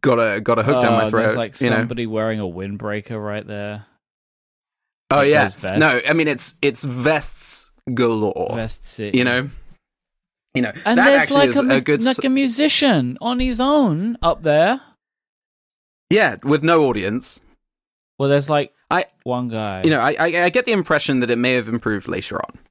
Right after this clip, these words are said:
Speaker 1: I don't, I don't wanna speak too broadly about it. Um,
Speaker 2: I hate this picture.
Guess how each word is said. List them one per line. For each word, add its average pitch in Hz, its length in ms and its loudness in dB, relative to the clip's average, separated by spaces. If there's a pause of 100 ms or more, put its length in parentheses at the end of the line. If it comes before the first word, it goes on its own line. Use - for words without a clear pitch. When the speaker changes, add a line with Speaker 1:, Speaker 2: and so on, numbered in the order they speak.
(180)
Speaker 1:
I 123 80 0
don't, 123 240 2
I 123 60 -2
don't 120 140 0
wanna 117 160 -4
speak - 460 -10
too 104 180 -6
broadly - 440 -8
about - 340 -8
it. - 120 -16 (600)
Um, 107 460 -4
Speaker 2:
I - 40 -14
hate 87 380 -12
this 92 180 -20
picture. 87 480 -20